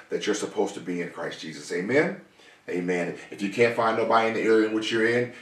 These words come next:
you can always find us at harvestvillage dot org. Okay, you can email us at admin at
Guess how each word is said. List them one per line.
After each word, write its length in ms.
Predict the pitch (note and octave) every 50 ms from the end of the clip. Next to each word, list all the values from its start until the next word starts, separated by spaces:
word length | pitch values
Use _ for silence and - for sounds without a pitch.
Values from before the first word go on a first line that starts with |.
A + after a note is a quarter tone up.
| -
you 80 | - -
can 140 | - G2 G2
always 240 | G2 - - G2+ -
find 240 | - G#2 G#2 -
us 100 | A2+ -
at 80 | B2 -
harvestvillage 640 | - B2 - - G2+ F#2+ - G2 G#2 G#2 G2 -
dot 160 | - - F2 F#2
org. 340 | G2+ A2 - C3 - - - - - - - - -
Okay, 260 | - - - G#2 G#2
you 100 | G#2 G2+
can 140 | - G#2+ F2+ -
email 460 | - B2+ D#3+ D#3 B2+ G2+ F#2 E2+ F2
us 180 | F2+ F#2 F#2 -
at 260 | F#2 E2 - - - -
admin 600 | - A2+ B2 A#2 G#2 F2+ F2 E2 D#2+ D#2+ E2 - -
at 260 | - - - -